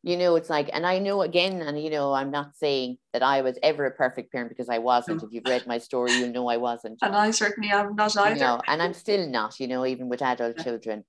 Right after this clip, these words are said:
Speaker 1: But I remember, you know, when I was doing things and one of my small kids would be going, "Mammy, mammy, mammy, mammy, mammy." And I said, "I'm changing my name to Mary."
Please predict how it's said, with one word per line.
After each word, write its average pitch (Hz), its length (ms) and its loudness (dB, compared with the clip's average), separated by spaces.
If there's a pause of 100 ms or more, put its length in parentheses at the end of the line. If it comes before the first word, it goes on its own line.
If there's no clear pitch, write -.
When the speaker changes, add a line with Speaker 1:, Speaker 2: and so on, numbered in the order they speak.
(180)
Speaker 1:
But 147 120 0
I 151 120 4
remember, 160 1040 0
you 127 120 -6
know, 123 140 -2
when 123 140 -6
I 123 60 -2
was 120 140 -6
doing 131 400 -4
things 120 340 -8
and 117 220 -4
one 131 160 -2
of 127 160 -6
my 120 100 -2
small 120 380 -2
kids 120 340 -6
would 123 100 -6
be 123 80 -8
going, 120 300 -6
"Mammy, 196 340 0
mammy, 170 460 -4
mammy, 190 320 -2
mammy, 196 380 0
mammy." 175 320 0
And 143 120 -2
I 170 120 0
said, 170 120 -6
"I'm 202 140 0
changing 269 380 2
my 247 160 4
name 240 300 2
to 226 100 4
Mary." 208 600 4